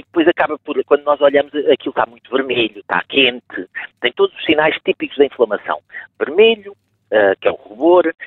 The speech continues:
dor, eh, eh, pode começar a acumular, a acumular líquido, eh,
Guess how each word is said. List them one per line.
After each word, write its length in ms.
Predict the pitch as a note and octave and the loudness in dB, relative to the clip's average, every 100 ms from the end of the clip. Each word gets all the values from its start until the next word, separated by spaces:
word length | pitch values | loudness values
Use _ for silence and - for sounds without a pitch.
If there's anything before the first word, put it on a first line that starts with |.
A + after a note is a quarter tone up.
| - _ | -20 _
dor, 340 | - F3 F#3 D#3+ | 4 6 6 4
eh, 760 | D#3+ _ - - A#2+ A#2+ A2 G#2+ G#2 G#2+ - | -2 _ -20 -4 2 4 4 0 -8 -16 -4
eh, 340 | A2 G#2 G2 - _ | -2 0 -2 -6 _
pode 240 | D#3 C#3+ | 0 0
começar 300 | - C3+ C#3 | -4 -4 -2
a 60 | B2 | -2
acumular, 380 | - B2 A#2+ G#2 - | -2 -2 -2 -2 -2
a 80 | G#2+ | -4
acumular 400 | - A2 G#2+ G2 | -4 -4 -2 0
líquido, 580 | - - - E4+ - E3 _ - - - | 0 -2 -6 -12 -12 -16 _ -16 -6 2
eh, 200 | C3 | 4